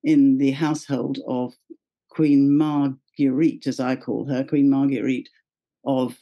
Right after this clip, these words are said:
uh, who, of Anjou, who was married to King Henry the sixth. And,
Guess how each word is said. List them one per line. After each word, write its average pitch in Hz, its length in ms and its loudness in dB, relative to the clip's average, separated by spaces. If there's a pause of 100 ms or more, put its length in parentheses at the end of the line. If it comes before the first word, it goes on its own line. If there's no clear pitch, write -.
(140)
uh, 123 280 -4
who, 139 360 -2
of 127 160 -2
Anjou, 139 680 0 (400)
who 143 160 2
was 135 200 0
married 131 380 0
to 131 180 -6
King 123 280 -4
Henry 123 320 -4
the - 80 -14
sixth. - 500 -10 (720)
And, 135 380 2